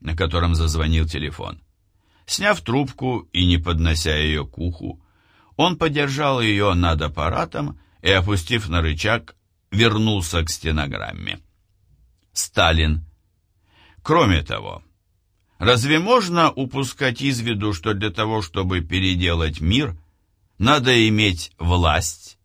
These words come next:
Мне кажется, господин Уэллс, что вы сильно недооцениваете вопрос о власти,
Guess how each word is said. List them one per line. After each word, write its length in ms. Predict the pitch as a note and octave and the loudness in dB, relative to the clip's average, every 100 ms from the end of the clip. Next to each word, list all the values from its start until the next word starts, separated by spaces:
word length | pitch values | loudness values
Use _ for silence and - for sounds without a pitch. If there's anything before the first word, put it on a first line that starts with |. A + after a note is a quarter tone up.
| _ _ _ _ _ - - | _ _ _ _ _ -20 -4
Мне 260 | A2 C#3 D#3 | 2 2 4
кажется, 480 | E3 E3 E3+ - | 2 2 0 -2
господин 560 | D#3+ D#3 - D#3 D3 D#3 | -2 -4 -2 -2 -2 -2
Уэллс, 340 | D3+ D3 E3 - | 0 0 -2 -4
что 300 | - E3 D#3+ | -4 -2 0
вы 140 | E3+ | -2
сильно 460 | E3 D#3+ D#3+ D#3+ E3 | -2 -2 -2 0 -2
недооцениваете 1200 | E3+ D#3+ E3+ F3 - F2+ E2+ E2 E2 E2+ D#2+ E2 | -2 0 0 0 0 2 2 2 2 2 0 0
вопрос 440 | D#2 D2+ D#2 D2 | 0 -2 -4 -4
о 60 | D2 | -6
власти, 600 | C#2+ C#2+ D2 - D#2 - | -6 -6 -8 -12 -16 -16